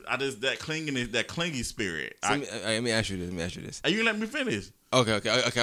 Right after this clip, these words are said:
Speaker 2: I'm about to say, yeah, okay, I got you. I got you. I got, I see you going now. Go ahead.
Speaker 1: Um, yeah, clinginess is a deal breaker. I'm with you on the support thing. I think that's definitely one thousand percent a deal breaker. 'Cause if it's between me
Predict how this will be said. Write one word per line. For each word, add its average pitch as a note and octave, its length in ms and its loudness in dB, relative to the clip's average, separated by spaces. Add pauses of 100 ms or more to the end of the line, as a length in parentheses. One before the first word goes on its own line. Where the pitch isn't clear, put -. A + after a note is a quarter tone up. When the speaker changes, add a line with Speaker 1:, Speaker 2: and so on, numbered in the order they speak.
Speaker 2:
I'm B2+ 60 6
about C3 180 6
to C#3 80 2
say, A2+ 60 -2
yeah, A#2+ 240 2
okay, G#2+ 180 0
I G#2+ 80 6
got G#2+ 180 4
you. F2+ 60 2
I G2+ 120 4
got - 40 0
you. D#2+ 80 0
I G#2+ 40 6
got, F#2+ 200 4
I A2+ 40 2
see A2 140 4
you G2 80 6
going E2+ 200 0
now. E2+ 60 -4
Go F2+ 120 -8
ahead. D3 520 6
Speaker 1:
Um, C3+ 180 -8 (260)
yeah, B2 280 6
clinginess D#3+ 680 0
is C3 240 2
a A#2 40 -2
deal A#2+ 220 2
breaker. A2+ 200 4
I'm C3+ 120 6
with D3+ 200 2
you D3 100 2
on C3 80 2
the A#2 80 0
support G#2+ 360 0
thing. B2 280 2
I G2+ 100 2
think G#2+ 260 0
that's A2 160 2
definitely A2 460 2
one G#2+ 120 0
thousand G#2 240 2
percent G#2 320 -2
a - 20 -6
deal G#2+ 160 0
breaker. G2+ 360 0 (360)
'Cause A2 380 2
if G#2 180 -4
it's A2+ 120 0
between A#2+ 440 -2
me B2+ 400 2